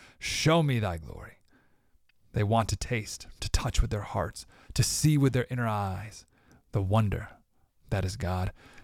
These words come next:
Tozer says, "I want deliberately to encourage this mighty longing after God. The lack of it has brought us to our present low estate. The stiff and wooden quality about our religious lives is a result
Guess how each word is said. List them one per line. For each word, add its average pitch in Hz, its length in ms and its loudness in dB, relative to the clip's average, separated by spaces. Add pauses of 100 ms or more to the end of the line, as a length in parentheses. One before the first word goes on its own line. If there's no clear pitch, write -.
Tozer 123 280 6
says, 131 180 2
"I 131 60 4
want 127 320 2
deliberately 127 640 4
to 117 160 -2
encourage 117 640 2
this 110 160 -4
mighty 135 420 4
longing 127 600 2 (440)
after 107 320 2
God. 95 360 -6 (460)
The 120 100 4
lack 110 260 4
of 185 80 2
it 214 140 0 (760)
has 110 120 2
brought 110 300 6
us 101 120 -2
to 117 140 0
our 98 100 2
present 101 480 -2
low 104 280 -2
estate. - 500 -10 (720)
The 127 80 4
stiff - 440 0
and 113 200 0
wooden 139 280 6
quality 113 720 0
about 107 320 2
our 107 140 2
religious 110 340 0
lives 113 480 0 (560)
is 120 140 2
a 120 40 6
result 113 520 4